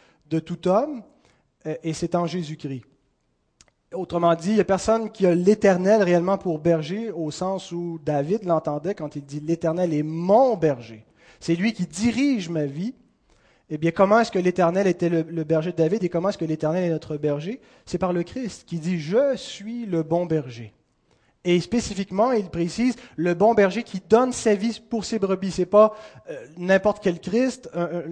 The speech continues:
c'est le Christ de l'Écriture, le Christ, euh, qui, euh, qui est mort et ressuscité pour nos péchés. Et c'est en, en, dans cette œuvre-là que Dieu se fait le berger des hommes, qu'il, euh, leur accorde sa grâce et la vie en abondance.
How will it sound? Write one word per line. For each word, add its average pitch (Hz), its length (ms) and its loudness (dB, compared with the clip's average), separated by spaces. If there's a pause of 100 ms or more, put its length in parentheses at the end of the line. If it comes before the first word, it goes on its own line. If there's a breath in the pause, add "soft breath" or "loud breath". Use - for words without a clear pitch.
(440)
c'est 170 160 -4
le 170 120 0
Christ 233 560 -2
de 165 80 0
l'Écriture, 220 720 -4
le 185 120 0
Christ, 233 440 -4 (520 soft breath)
euh, 156 340 -2
qui, 170 260 0
euh, 165 140 4
qui 165 200 -2
est - 20 0
mort 208 400 4
et 180 80 0
ressuscité 214 640 -4
pour 185 160 -6
nos 180 140 -4
péchés. 165 400 -4
Et 214 60 -4
c'est 165 280 -2
en, 170 120 -2
en, 156 440 -6
dans 156 140 2
cette 160 260 -4
œuvre-là 202 580 2 (380 loud breath)
que 170 80 -2
Dieu 180 420 -2
se 180 160 -6
fait 185 260 -2
le 180 140 -2
berger 160 400 -2
des 156 280 -2
hommes, 220 280 2 (600 soft breath)
qu'il, 180 520 0
euh, 147 420 -6 (340)
leur 151 200 -2
accorde 175 400 -2
sa 156 160 0
grâce 156 400 2
et 156 60 -2
la 139 140 -2
vie 151 220 -6
en 143 100 -6
abondance. 110 640 -10